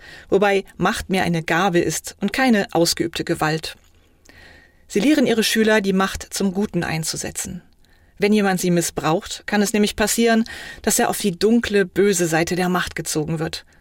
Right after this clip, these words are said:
So ergeht es Darth Vader, dem Inbegriff des Bösen in der Saga.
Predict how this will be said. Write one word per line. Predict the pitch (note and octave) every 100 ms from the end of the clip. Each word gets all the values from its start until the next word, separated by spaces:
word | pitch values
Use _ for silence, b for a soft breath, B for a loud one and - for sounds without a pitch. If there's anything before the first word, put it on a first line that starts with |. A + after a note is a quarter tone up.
| b -
So | G3
ergeht | F3 F#3 F3+
es | -
Darth | - E3 E3+ E3+
Vader, | G#3 E3 D#3 -
dem | - - -
Inbegriff | F#3 E3+ F3 E3+ E3+
des | F3 D#3+
Bösen | F#3 F3+ E3 E3
in | E3+
der | F3
Saga. | D3+ E3 D#3+ D#3+